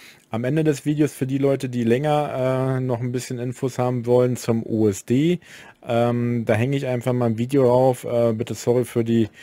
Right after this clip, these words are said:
Tonqualität. Das war jetzt, sag ich mal, einfach mal mit dem Handy aufgenommen und mit dem Headset da. Ähm, da erzähle ich ein bisschen was zu den On-Screen-Menüs und dessen,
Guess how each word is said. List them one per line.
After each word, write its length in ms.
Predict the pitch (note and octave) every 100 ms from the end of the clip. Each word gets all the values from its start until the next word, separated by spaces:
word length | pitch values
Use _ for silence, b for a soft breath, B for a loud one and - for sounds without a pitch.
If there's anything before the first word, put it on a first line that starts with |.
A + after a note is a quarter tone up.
| B B -
Tonqualität. 880 | B2+ C#3+ - C3 C3 A#2+ C3 B2+
Das 180 | A#2 -
war 100 | A#2
jetzt, 200 | A#2 A2
sag 160 | A2+ A2+
ich 100 | A#2+
mal, 120 | G2+
einfach 280 | G#2+ G#2+ A#2
mal 160 | G#2+
mit 140 | G#2+ -
dem 80 |
Handy 500 | G2 A2+ B2+ B2+ B2 - B B B B
aufgenommen 640 | A#2 A#2+ - A#2+ A2+ A#2
und 160 | A2+ G#2
mit 160 | G#2
dem 140 | A2+ G#2+
Headset 380 | G#2+ A2+ - A2+
da. 260 | A2+ A2+ A2 _ B B B -
Ähm, 720 | A#2 A2+ A2+ A2+ A2 A2 G#2+ G2
da 120 | A2+
erzähle 280 | G#2+ A#2+ A#2+
ich 120 | A2+
ein 120 | A2
bisschen 360 | A#2 - B2+ A2
was 180 | A2+
zu 180 | - -
den 180 | A2+ A2
On-Screen-Menüs 1300 | G#2 A2+ - - A2+ G#2 G2+ G2+ G2 A2 G#2+ - -
und 380 | A2 G2 G2
dessen, 460 | A2 G2 A2 G#2 F#2+